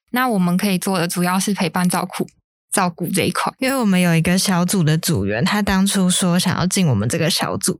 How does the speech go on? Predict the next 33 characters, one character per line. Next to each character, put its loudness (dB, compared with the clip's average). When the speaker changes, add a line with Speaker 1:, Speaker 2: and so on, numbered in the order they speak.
Speaker 2:
就 -4
是 0
因 2
为 0
他 -2
爷 2
爷 2
前 2
阵 2
子 0
有 -2
得 -2
到 -2
阿 0
兹 -4
海 0
默 0
症， -2
所 -2
以 0
其 2
实 2
他 0
也 2
有 0
说， 0
就 -2
是 2
他 2
透 -2
过 -2
在 0
做 -2